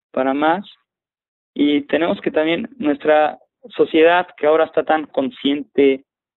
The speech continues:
de la, de la moda, ah, esto lleva a que los profesionales de la salud pueden verse obligados a admitir que mejorar la salud y función ya no,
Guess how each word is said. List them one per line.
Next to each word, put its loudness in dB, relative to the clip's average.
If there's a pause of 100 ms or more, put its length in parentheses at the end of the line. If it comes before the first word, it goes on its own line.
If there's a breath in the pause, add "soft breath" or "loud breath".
(160)
de 2
la, 0
de 2
la 0
moda, 0 (920)
ah, 0 (600)
esto -4
lleva 2 (120)
a -4
que 0
los 0 (920)
profesionales -2 (240)
de 0
la 0
salud 0 (300)
pueden -2
verse 0
obligados 2 (520)
a 0
admitir -2 (720)
que -2
mejorar 2
la 0
salud 0 (440)
y -6
función -2 (100)
ya 0
no, -2